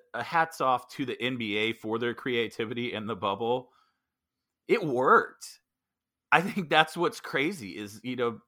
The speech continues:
they, they came up with the plan, but, uh, it, it's just kinda like one of those things where it's like, "Oh, oh, really? You think,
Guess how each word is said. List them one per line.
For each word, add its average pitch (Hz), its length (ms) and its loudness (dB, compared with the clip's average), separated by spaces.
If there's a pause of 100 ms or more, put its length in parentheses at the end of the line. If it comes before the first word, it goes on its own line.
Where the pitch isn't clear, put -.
(400)
they, 139 500 0
they 123 220 0
came 180 320 -2
up 139 180 0
with 143 120 -8
the - 80 -6
plan, 139 720 -6 (480)
but, 127 420 2
uh, 127 360 2 (120)
it, 131 180 -6
it's 143 180 -4
just 151 120 -12
kinda 151 220 2
like 135 180 0
one 143 120 -6
of 139 80 -4
those 127 160 -8
things 147 280 -4
where 131 280 2
it's - 400 -12
like, 131 200 -4
"Oh, 135 360 4 (180)
oh, 139 160 6
really? 120 320 0
You 135 120 -2
think, 139 200 -2